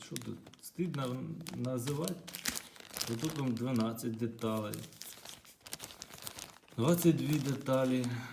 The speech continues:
А тут що? Стидно? Ну, зато отаку штуку заманюють. Тут аж навіть дві штуки.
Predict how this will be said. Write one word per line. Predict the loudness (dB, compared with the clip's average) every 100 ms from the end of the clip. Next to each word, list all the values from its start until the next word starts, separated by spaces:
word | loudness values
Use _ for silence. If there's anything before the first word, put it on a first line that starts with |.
| -8
А |
тут | -2 0 0
що? | -2 -2 0 -2 -4 -6 -18 -20 -20 -20 _ _ _ _ -10
Стидно? | 0 2 2 0 0 2 2 2 -4 -8 -12 _ _ _ _ _ -6
Ну, | -4 -2
зато | -2 2 2 2
отаку | 0 -2 -2
штуку | 0 0 2 0
заманюють. | 0 0 0 -4 -2 -2 0 -2 -4 -12 -14 -8 -6 -6 -8 _ _ _ _ _ -14 -10 -4 -2 0
Тут | 2 4
аж | 2 2
навіть | 4 4 4
дві | 6 4
штуки. | 4 0 0 0 -4